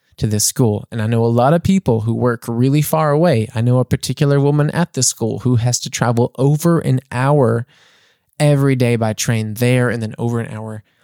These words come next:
on the way back. And it's insane. That's such a long commute. And I know that I'm, I'm not complaining. You know, it's my choice to take this dumb bus. But what I should do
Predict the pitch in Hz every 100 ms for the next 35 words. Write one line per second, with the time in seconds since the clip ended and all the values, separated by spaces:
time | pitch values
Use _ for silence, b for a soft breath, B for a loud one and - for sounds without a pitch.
0 | _ - 107 107 107 110 - 139 139 135
1 | 165 143 - - 139 120 101 104 104 -
2 | 131 - 147 123 127 131 131 - 120 117
3 | 107 - 113 120 123 143 135 117 120 117
4 | 113 127 185 - 131 - 147 165 107 101
5 | 113 123 123 120 120 120 127 131 110 143
6 | 123 - 117 - 107 - 107 110 113 110
7 | 107 123 113 - - B B B B 120
8 | 117 127 117 113 - 175 214 165 113 107
9 | 117